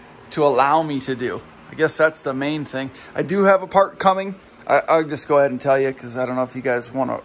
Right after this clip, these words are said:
are gonna watch this or not, but, um, we're gonna install an oil catch can, which I think this vehicle will benefit from. So I have that on the way. We'll do an installation, a little review for, uh, the Ford Explorer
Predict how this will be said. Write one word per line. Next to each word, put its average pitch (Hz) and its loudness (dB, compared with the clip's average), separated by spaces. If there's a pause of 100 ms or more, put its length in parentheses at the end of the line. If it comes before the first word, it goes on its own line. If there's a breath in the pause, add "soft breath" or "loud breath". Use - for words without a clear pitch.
are 120 -8
gonna 123 -8
watch 123 0
this 120 -12
or 123 -8
not, 127 2
but, 127 0 (340 loud breath)
um, 139 2 (120)
we're 156 0
gonna 151 2
install 156 4
an 147 -2
oil 147 0 (120)
catch 185 2
can, 185 0
which 147 -4
I 139 -4
think 147 -4
this 139 0
vehicle 143 0
will 131 2
benefit 143 0
from. 147 0 (220)
So - -4
I 127 2
have 147 2
that 156 4
on 156 0
the 156 -2
way. 160 2
We'll 139 -2
do 139 -4
an 135 -2
installation, 135 -2
a 139 -6
little 127 -2
review 127 -4
for, 131 -4 (380 loud breath)
uh, 127 -2
the 127 -6
Ford 135 -2
Explorer 135 -2